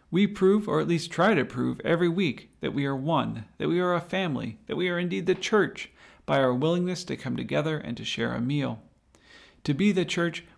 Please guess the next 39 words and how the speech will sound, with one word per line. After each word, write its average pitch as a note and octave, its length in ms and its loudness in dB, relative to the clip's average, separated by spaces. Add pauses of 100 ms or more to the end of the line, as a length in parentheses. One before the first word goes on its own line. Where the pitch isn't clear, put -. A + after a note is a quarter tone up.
we D#3+ 80 0
must E3 280 -2
do F3 120 4
our D#3+ 140 4
best C#3 580 -2
to D3+ 120 -2
remember D#3 300 2
that C#3 140 4
within F3 220 0
the D#3+ 80 0
church D3 280 0
there D#3 140 4
is C#3 120 0
neither D#3 200 2
Judean D3 520 0
nor B2 120 0
Gentile, D3 520 -2
slave E3 440 0
nor A2+ 140 -2
free, D3+ 380 0
male D3 360 -2
nor B2 160 -2
female. D3 540 -2 (1080)
Indeed, F3 380 2
Saint G3 240 0
Maximus F#3 460 2
the D3+ 100 -2
Confessor D3+ 640 0 (140)
takes E3+ 240 -2
this D#3+ 160 0
Pauline D#3+ 460 0
notion D#3 340 0
even D3 260 -2
farther, A#2+ 540 -2 (100)
saying, C#3 500 0 (160)
"Men, E3+ 420 2
women, D#3 280 2
and B2 180 0
children, C3+ 440 0